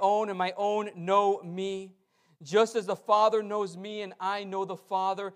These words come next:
and I lay down my life for the sheep. And I have other sheep that are not of this fold. I must bring them also, and they will listen to my voice. So there will be one flock,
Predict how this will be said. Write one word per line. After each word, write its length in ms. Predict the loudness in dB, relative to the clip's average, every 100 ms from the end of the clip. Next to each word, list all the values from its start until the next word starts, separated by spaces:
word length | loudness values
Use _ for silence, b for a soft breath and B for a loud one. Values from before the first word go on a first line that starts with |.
| b b
and 160 | -6 0
I 280 | 4 4 4
lay 280 | 2 0 -2
down 420 | -2 0 0 0
my 180 | -2 -4
life 400 | 0 0 0 -4 -12 -6
for 180 | -4 -2
the 100 | -6
sheep. 520 | -10 -10 -10 -12 _ _ _ _ _ _ _ _ -4
And 140 | 0
I 200 | 2 2
have 300 | 2 2 2 0
other 340 | 2 2 4 0
sheep 520 | -2 -12 -12 -12 _ _ _ _ _ _ _ _ _ _ _ _ 0
that 140 | 4
are 100 | 4
not 340 | 4 6 6 6
of 140 | 4
this 180 | -2 -8
fold. 560 | -4 0 2 0 -8 -16 _ _ _ _
I 140 | 2 4
must 280 | 4 0 0
bring 220 | 0 2
them 200 | 0 0
also, 800 | 2 4 4 0 -2 0 0 -4 b b -6
and 160 | 2
they 120 | 4
will 200 | 4 2
listen 340 | 4 2 2 -6
to 200 | -4 -4
my 360 | 0 0 0 -2
voice. 560 | 0 4 4 4 0 b _
So 160 | 0 4
there 140 | 6
will 100 | 4
be 160 | 0 -8
one 400 | 2 4 4 2
flock, 640 | -2 4 6 6 2